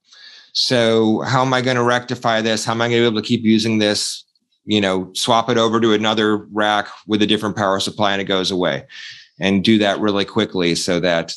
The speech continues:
this double scale session singer's time isn't being wasted and it's costing more money.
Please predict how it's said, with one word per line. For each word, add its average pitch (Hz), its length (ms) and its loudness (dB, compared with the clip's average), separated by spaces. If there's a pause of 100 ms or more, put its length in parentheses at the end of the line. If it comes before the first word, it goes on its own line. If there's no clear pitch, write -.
this 95 360 -2
double 104 380 0
scale 98 340 0
session 104 460 -2
singer's 90 680 -2
time 104 420 0
isn't 90 280 -2
being 92 240 -2
wasted 92 420 0
and 85 100 -2
it's 82 140 -6
costing 87 440 -2
more 85 180 0
money. 85 400 -2